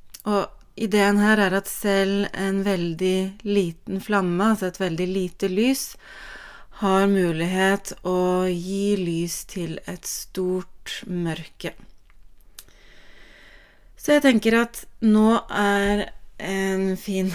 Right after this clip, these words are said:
<laughs> anledning til å tenne et stearinlys, og gjennom den handlingen minne oss selv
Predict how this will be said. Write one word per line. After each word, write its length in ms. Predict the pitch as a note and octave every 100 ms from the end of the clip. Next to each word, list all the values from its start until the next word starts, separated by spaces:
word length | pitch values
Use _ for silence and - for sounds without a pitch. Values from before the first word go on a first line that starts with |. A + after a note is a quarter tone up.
| -
<laughs> 140 | - -
anledning 640 | F#3 G3+ G3 E3 F3+ F#3+ G3+
til 200 | F#3+ F#3
å 60 |
tenne 360 | - G#3+ F3 E3
et 100 | E3+
stearinlys, 720 | - G#3+ F3 D#3+ D#3+ G#3 - -
og 80 | G3
gjennom 560 | F3+ F3+ F3 F3+ G3+ G3+
den 200 | F3+ G3
handlingen 560 | F#3 E3+ E3 E3+ G#3 G#3+
minne 300 | F#3+ E3 D#3+
oss 160 | G#3 -
selv 360 | D#3+ E3+ F3